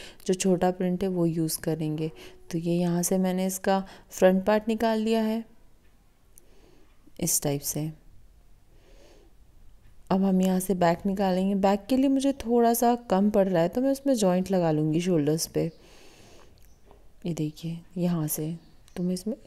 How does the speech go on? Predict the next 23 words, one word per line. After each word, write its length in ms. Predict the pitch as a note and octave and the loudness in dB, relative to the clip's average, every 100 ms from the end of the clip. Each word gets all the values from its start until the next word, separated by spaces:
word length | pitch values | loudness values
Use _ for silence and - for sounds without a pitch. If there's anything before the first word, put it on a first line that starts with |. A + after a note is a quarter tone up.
| - F3 | -6 2
जॉइंट 280 | D#3 D#3 | 2 2
लगा 220 | E3 E3 E3 | -2 -6 -8
लूँगी। 340 | D#3+ E3+ E3+ | -6 -6 -6
बैक 300 | E3+ F#3 F3+ | -2 -4 0
से 200 | - G3+ | 4 6
जिप 240 | F#3 F#3+ - | 4 0 0
के 80 | F#3+ | 2
लिए 120 | G3 | 4
हमने 220 | G3 F#3+ | 2 2
कट 240 | G3+ F3+ | 2 2
कर 220 | - F#3 F3+ | 4 2 4
दिया 300 | G3+ A#3+ B3 - - - - - - - - - - - | 4 4 2 -8 -20 -20 -20 -20 -20 -20 -20 -20 -16 -2
और 120 | F#3 | 2
इतना 240 | G3+ G3 G3+ | 2 2 0
हमने 320 | G3+ F#3+ F#3 | 2 2 2
जॉइंट 600 | E3+ D#3 E3+ E3+ D#3+ E3+ | 0 0 4 4 2 0
के 80 | F#3 | 0
लिए 140 | G3 | 0
फैब्रिक 500 | G3 F3+ E3 A#3+ D4+ - - - - - | 0 0 0 -2 -4 -8 -20 -20 -18 -4
एक्स्ट्रा 400 | F#3 - - D#4+ - G#3+ F#3+ | -2 0 2 0 -2 -6 2
रख 280 | F3+ - E3+ | 2 2 -2
लिया 200 | D#3 D3+ | 0 0
है। 300 | D3+ D3+ | -2 -6